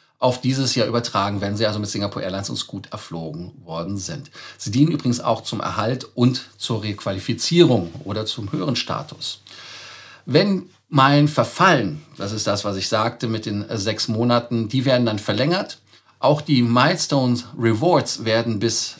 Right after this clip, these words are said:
Ende zwanzig zweiundzwanzig verlängert, die man in diesem Jahr bekommt. Und eine Erneuerung ist, dass man mit Chris Flyer auch auf Scoot, also das ist die Billigtochter, so quasi eine Singapore Airlines Eurowings, wenn man es sagen möchte, gibt es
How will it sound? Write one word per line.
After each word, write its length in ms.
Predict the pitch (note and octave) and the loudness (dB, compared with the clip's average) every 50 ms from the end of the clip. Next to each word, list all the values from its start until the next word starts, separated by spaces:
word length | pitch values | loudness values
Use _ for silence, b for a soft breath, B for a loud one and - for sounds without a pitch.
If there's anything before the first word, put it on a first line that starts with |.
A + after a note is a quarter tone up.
| - - | -8 -2
Ende 260 | A#2+ C#3 C#3+ C3 B2 | 2 2 2 2 2
zwanzig 420 | - - B2 A#2+ A#2 - A#2+ - | 0 0 0 0 0 -2 -4 -6
zweiundzwanzig 680 | - - A#2+ A2+ A2+ G#2+ - - A#2+ C#3 D3+ D3+ D3+ - | -4 0 0 0 0 0 2 2 2 2 2 0 -2 -2
verlängert, 380 | - C#3 C3 C3+ C3+ B2+ B2+ - | -2 -2 -2 -2 -2 -2 -2 -2
die 60 | A#2 | -2
man 180 | A#2+ A#2 A#2 | 0 0 0
in 40 | A2 | -2
diesem 240 | A2 A#2+ A#2 A2+ A2+ | -2 -2 -2 -2 -2
Jahr 180 | A2 A2 G#2 G2 | 0 0 -2 -2
bekommt. 600 | G2+ G2 - - A#2 A#2 D3 F#3 - - - - _ _ _ _ _ _ _ _ _ _ _ _ _ _ _ _ _ _ - | -2 -6 -4 -2 0 0 0 -2 -4 -8 -16 -20 _ _ _ _ _ _ _ _ _ _ _ _ _ _ _ _ _ _ 0
Und 340 | C#3 D#3 F#3 G3 - - - | 2 2 2 2 -2 0 2
eine 200 | D#3 D#3 F3+ F3 | 2 2 4 4
Erneuerung 520 | D3 D3+ D#3+ D#3 D#3 D#3 D3+ D3 D3 D3+ | 4 6 6 6 6 6 6 4 4 2
ist, 220 | D3 D3 D3 - | 2 -2 0 2
dass 140 | C#3+ C3+ - | 2 2 2
man 100 | C#3 C3+ | 2 0
mit 160 | C3+ B2+ - | 0 -2 -4
Chris 220 | - - C#3 D3 - | -2 -2 -2 -2 0
Flyer 340 | - C#3+ C#3 C3 B2 - - | 2 4 4 4 4 2 0
auch 160 | A#2 - - | 0 0 -2
auf 160 | B2 - - | -2 -2 -2
Scoot, 400 | - - - - F3+ G3 F3 - | -4 -4 -4 -2 -4 -2 -2 -2
also 180 | - - G2 G2 | -4 -4 -4 -6
das 80 | F#2+ | -6
ist 140 | G2 F#2+ - | -6 -6 -8
die 60 | G#2 | -6
Billigtochter, 600 | F#2+ A2 G#2 B2 C3+ A#2+ - - A#2 G2+ - B2 | -4 -2 0 0 0 0 0 -2 -4 -2 -2 -4
so 120 | G#2 G#2+ - | -6 -6 -2
quasi 320 | - B2 A2 A2+ A2 - | 0 2 2 2 2 0
eine 180 | E2+ G#2 A2 G#2 | 0 -2 -2 -2
Singapore 360 | G#2 A#2+ B2 A#2 - B2+ - | 0 0 0 0 0 -2 -2
Airlines 500 | G#2+ A2+ A#2 A#2 A2+ A2 A2 - - B B B B B B B B _ | 0 -2 -2 -2 -2 -2 -4 -4 -6 B B B B B B B B _
Eurowings, 560 | - A2+ A#2 C3 A#2+ B2 A2+ A#2 G#2+ G#2 - | -2 0 2 2 2 2 0 0 -2 -2 -2
wenn 100 | G#2+ G#2 | -2 -2
man 120 | G#2 G2+ G2+ | 0 0 -2
es 260 | F#2 - - - - b b b b b _ _ | -2 -2 -4 -6 -10 b b b b b _ _
sagen 420 | - G2+ G2 E2+ F2+ F#2+ G2+ G2+ | -8 -4 -2 -2 -2 -2 -2 0
möchte, 520 | G2 G2 - G#2+ - - D3 D3+ D#3 D#3 D#3 B B B B B B B B B _ - | 2 2 2 0 0 0 0 0 0 0 -4 B B B B B B B B B _ -2
gibt 200 | D3 E3+ D#3+ - | -2 -2 0 0
es 220 | E3 - - - | 0 0 -2 -4